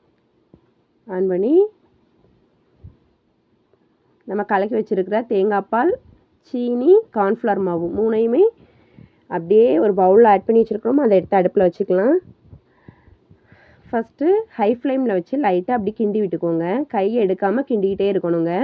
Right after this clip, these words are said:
கட்டி வ-, கட்டியாக ஆரம்பிக்கும். ஏன்னா நம்ம கார்ன்ஃப்ளவர் மாவு சேர்த்துருக்கணும்ல, பாருங்க கட்டியாக ஆரம்பிச்சிடுச்சு. இப்ப நம்ம மீடியம் ஃப்ளேம்ல வச்சுக்கலாம்.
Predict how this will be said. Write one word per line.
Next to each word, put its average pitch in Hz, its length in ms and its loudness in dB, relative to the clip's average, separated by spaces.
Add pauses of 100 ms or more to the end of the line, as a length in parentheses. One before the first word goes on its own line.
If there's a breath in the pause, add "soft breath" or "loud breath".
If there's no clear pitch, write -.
(600 soft breath)
கட்டி 202 260 -4
வ-, 208 240 -2
கட்டியாக 220 600 -2
ஆரம்பிக்கும். 180 500 -2
ஏன்னா 220 200 -4
நம்ம 226 160 -4
கார்ன்ஃப்ளவர் 226 480 -2
மாவு 208 200 -2
சேர்த்துருக்கணும்ல, 196 580 -2
பாருங்க 214 360 -2 (540 soft breath)
கட்டியாக 220 420 -2
ஆரம்பிச்சிடுச்சு. 190 540 -4 (600 soft breath)
இப்ப 233 240 -4
நம்ம 226 220 -2 (180)
மீடியம் 240 400 0
ஃப்ளேம்ல 208 280 -2
வச்சுக்கலாம். 175 500 -6